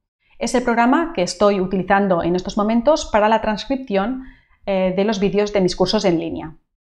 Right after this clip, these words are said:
La transcripción consume una gran cantidad de C P U, así que tener el chip M uno o M dos en el Mac es recomendable.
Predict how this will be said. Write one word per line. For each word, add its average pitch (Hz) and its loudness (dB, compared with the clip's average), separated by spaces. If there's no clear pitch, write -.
La 208 -4
transcripción 220 -2
consume 233 2
una 202 0
gran 208 0
cantidad 196 2
de 175 0
C 185 -4
P 185 0
U, 359 4
así 202 -4
que 196 -2
tener 180 0
el 180 -4
chip 196 -2
M 180 2
uno 185 2
o 175 0
M 180 0
dos 175 0
en 180 -2
el 170 0
Mac 254 0
es 185 -2
recomendable. 160 0